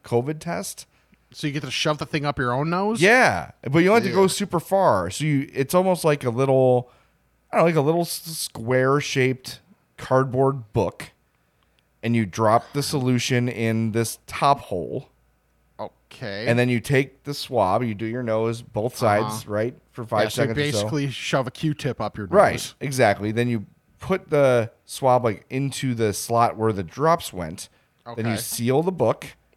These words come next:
Speaker 1: and
Speaker 2: Uh-huh.
Speaker 1: then fifteen minutes later, it's like a pregnancy test, where if it's, like, two lines, you have covid, one line you don't, and I'm covid free. But it was just interesting, like, wow, this is at my house now. I can just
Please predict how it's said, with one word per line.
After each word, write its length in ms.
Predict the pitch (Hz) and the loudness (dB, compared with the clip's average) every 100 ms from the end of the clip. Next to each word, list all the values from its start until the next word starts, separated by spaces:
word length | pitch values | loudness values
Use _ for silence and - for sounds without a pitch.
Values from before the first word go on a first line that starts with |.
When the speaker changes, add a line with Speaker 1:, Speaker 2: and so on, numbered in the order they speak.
| - | -8
Speaker 1:
and 120 | 123 | 0
Speaker 2:
Uh-huh. 80 | 120 | 2
Speaker 1:
then 120 | 120 | 2
fifteen 380 | 113 143 127 135 | 0 -6 -4 -2
minutes 240 | 127 127 151 | 0 -2 -2
later, 300 | 180 117 120 | -2 2 0
it's 140 | 120 | 0
like 80 | 123 | -2
a 60 | |
pregnancy 460 | 120 156 165 117 101 | 0 0 0 -4 -6
test, 460 | 87 85 95 - - _ _ _ - | -6 -6 -6 -10 -20 _ _ _ -2
where 140 | 123 | 0
if 40 | 120 | 2
it's, 80 | 127 | 2
like, 240 | 98 - | 0 -4
two 200 | - 131 | -2 0
lines, 400 | 120 110 110 110 | 4 4 2 2
you 80 | 113 | 0
have 120 | 107 | 0
covid, 340 | - 113 104 101 | 2 2 2 0
one 220 | 101 110 | 0 0
line 220 | 101 104 | 0 -2
you 100 | 123 | -4
don't, 300 | 151 120 - _ | -2 -4 -6 _
and 140 | 107 | -4
I'm 100 | 107 | -4
covid 280 | 98 117 107 | -4 -6 -6
free. 340 | - 160 117 101 _ _ _ _ | -6 -4 -4 -6 _ _ _ _
But 100 | 139 | 0
it 40 | |
was 100 | 139 | 2
just 140 | 135 139 | 0 0
interesting, 420 | 156 131 - 101 | -2 -2 -4 -2
like, 240 | 87 85 | 0 0
wow, 380 | 147 156 73 65 _ - | 2 2 2 -6 _ -6
this 180 | 127 | -4
is 100 | 127 | 0
at 80 | 139 | 0
my 140 | 143 151 | 0 2
house 260 | 185 - | 2 0
now. 280 | 90 76 - - | -6 -10 -10 -8
I 40 | |
can 120 | 107 113 | -6 -6
just 180 | 104 | -8